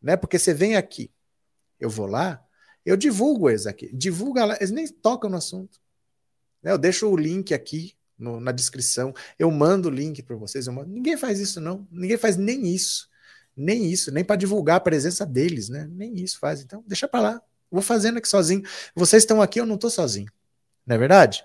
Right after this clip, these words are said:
Obrigado, Yara. É, "Eu gosto de todos os canais progressistas, acredito que devam se unir e fundar a T V progressista." Esqueça, Lenice, esqueça. Esqueça. "Com horário pra cada um de vocês, nobres comunicadores." Esqueça. Acho que você não entendeu nada do que eu falei.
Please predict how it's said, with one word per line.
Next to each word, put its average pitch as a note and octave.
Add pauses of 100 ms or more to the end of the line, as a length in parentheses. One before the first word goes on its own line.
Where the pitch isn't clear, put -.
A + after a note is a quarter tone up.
(140)
Obrigado, C#3
Yara. B2 (420)
É, C3
"Eu F#3+
gosto G3
de F3+
todos G3
os F3+
canais F3
progressistas, D#3
acredito C#3
que C3
devam C3+
se -
unir C#3
e C#3
fundar C3+
a B2+
T C3
V C3
progressista." B2+
Esqueça, -
Lenice, G#2+
esqueça. - (640)
Esqueça. -
"Com D3+
horário C#3+
pra C3
cada C#3
um C3+
de B2+
vocês, B2
nobres A#2+
comunicadores." B2
Esqueça. - (400)
Acho A#2
que -
você D#3+
não E3
entendeu E3
nada D#3+
do D3
que D3
eu C3+
falei. A#2